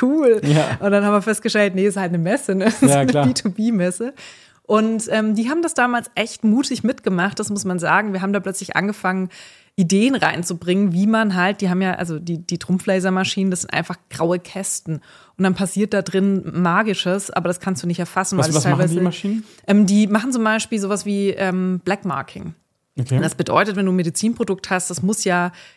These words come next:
Speaker 1: getrackt sein, das muss eine Nummer drauf sein, die
Speaker 2: Mhm.
Speaker 1: darf auch niemals weggehen, weil wenn irgendwo
Speaker 2: Okay.
Speaker 1: zum Beispiel was vergessen wird, ich sage jetzt mal was Blödes im Körper oder <laughs> sonst irgendwo,
Speaker 2: Ja, ja,
Speaker 1: muss man
Speaker 2: klar.
Speaker 1: rausfinden können, wer hat's verbockt oder auch grundsätzlich, was ist da zum Beispiel, wenn du Hirnimplantate hast oder diese Cochem-Implantate im
Speaker 2: Ja.
Speaker 1: Ohr,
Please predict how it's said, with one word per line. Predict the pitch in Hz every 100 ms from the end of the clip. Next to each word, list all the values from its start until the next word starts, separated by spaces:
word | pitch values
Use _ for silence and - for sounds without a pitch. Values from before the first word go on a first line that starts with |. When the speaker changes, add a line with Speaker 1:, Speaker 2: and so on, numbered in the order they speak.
| _
Speaker 1:
getrackt | 180 - 196 -
sein, | 208
das | 202
muss | 185 175
eine | 180
Nummer | 190 233
drauf | 233 214 214
sein, | - 208
die | 202
Speaker 2:
Mhm. |
Speaker 1:
darf | 147 160 160
auch | - 202
niemals | 202 202 254 214 208 -
weggehen, | 226 - 170 160
weil | 165
wenn | 175
irgendwo | 202 220 202
Speaker 2:
Okay. | 196
Speaker 1:
zum | 151
Beispiel | 170 - 156
was | 160 -
vergessen | 165 226 - 220
wird, | 190
ich | 185
sage | 165 170
jetzt |
mal | 175
was | 151
Blödes | - 190 196
im | - 160
Körper | 202 214 - -
oder | 147
<laughs> | -
sonst | 220 - - -
irgendwo, | 196
Speaker 2:
Ja, | 165 185
ja, |
Speaker 1:
muss | 202
man | - 190
Speaker 2:
klar. | 190
Speaker 1:
rausfinden | 226 - 240
können, | 208 214 208 - -
wer | 190
hat's | 190 185
verbockt | - - 202 - 220
oder | 180 175 - - -
auch | 190 196
grundsätzlich, | 196 175 208 208 190
was | 185 -
ist | 202 196
da | 180
zum | -
Beispiel, | 180 - 185
wenn | 180
du | 180
Hirnimplantate | 165 220 214 208 196 180 185 190
hast | 175 180
oder | 175
diese | 160 156
Cochem-Implantate | - 214 - 196 185 180 175 175 170
im | 143
Speaker 2:
Ja. | 143
Speaker 1:
Ohr, | 185